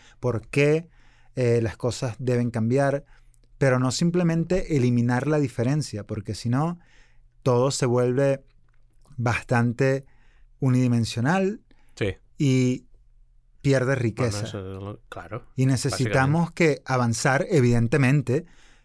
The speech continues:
Speaker 1: eh, necesitamos seguir avanzando como sociedad, pero sin eliminar el debate y la discusión, porque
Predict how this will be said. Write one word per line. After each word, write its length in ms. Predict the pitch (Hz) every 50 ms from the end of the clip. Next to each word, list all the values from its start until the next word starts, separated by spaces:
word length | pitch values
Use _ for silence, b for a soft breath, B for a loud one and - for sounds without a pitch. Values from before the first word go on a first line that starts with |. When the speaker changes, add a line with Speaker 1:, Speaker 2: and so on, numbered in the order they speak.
| b b
Speaker 1:
eh, 640 | 143 135 120 120 117 113 113 110 110 113 113 - - - -
necesitamos 540 | 123 110 98 117 113 117 120 120 139 139
seguir 260 | - 156 135 127 127 131
avanzando 560 | 135 131 120 113 - 139 131 139 151 160 156
como 200 | 151 143 131 120
sociedad, 520 | 101 117 104 - 113 110 117 127 151 170 - -
pero 320 | 165 143 127 123 117 - b b b b b b b b b b b _ - - - -
sin 540 | - - - - - 139 139 151 165 - - -
eliminar 680 | 143 127 120 120 117 110 110 113 117 117 127 156 - - _ _ - - -
el 180 | - 123 117 110
debate 640 | 113 110 110 117 117 120 113 - 151 160 175 - _ -
y 100 | - 113
la 100 | 110 113
discusión, 580 | 107 92 - - 113 101 - - 110 107 104 101
porque 420 | 101 101 101 - 110 110 -